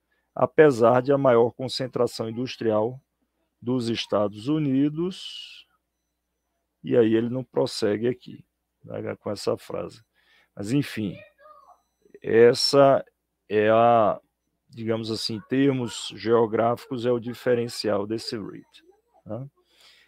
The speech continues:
E esse reit, ele tem, é, suas propriedades nessas localidades, né? Nesses mercados aqui. Quais são os mercados?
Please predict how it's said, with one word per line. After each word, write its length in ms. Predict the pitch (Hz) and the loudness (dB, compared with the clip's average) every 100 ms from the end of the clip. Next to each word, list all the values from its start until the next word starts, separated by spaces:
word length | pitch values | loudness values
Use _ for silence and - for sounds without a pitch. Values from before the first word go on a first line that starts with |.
| - | -10
E 80 | 127 | 0
esse 260 | 143 - 180 | 0 2 2
reit, 320 | 151 143 175 - - - - | 4 4 4 -4 -20 -20 -8
ele 260 | 117 120 | -2 0
tem, 540 | 139 - 113 117 139 143 _ _ _ _ _ - | -2 -2 -2 -2 -4 -10 _ _ _ _ _ -14
é, 720 | 87 85 78 69 67 - - - | -8 -4 -4 -6 -8 -10 -14 -14
suas 440 | - - 104 - | -14 -6 -6 -8
propriedades 1300 | _ - 101 - 98 95 101 127 143 117 - - - 135 113 | _ -4 -2 0 -2 2 0 0 -2 -10 -14 -16 -20 -20 -6
nessas 880 | 113 123 - 147 143 - - - - _ _ - _ _ - | 0 0 -2 -2 -2 -2 -4 -6 -20 _ _ -20 _ _ -2
localidades, 1040 | 113 123 135 143 151 127 127 107 92 87 | 0 4 4 6 8 8 8 4 -4 -8
né? 280 | 110 139 143 127 - _ _ _ | -8 -8 -10 -20 -20 _ _ _
Nesses 420 | - 110 107 - | -12 -12 -10 -10
mercados 720 | 110 127 135 - 117 120 120 | -2 2 2 2 2 2 0
aqui. 400 | 131 131 104 101 _ | -4 -6 -10 -16 _
Quais 220 | 127 123 | -6 -4
são 140 | - | -4
os 140 | 127 117 | -6 -4
mercados? 640 | 120 120 - 82 - - | -4 -4 -4 -6 -8 -18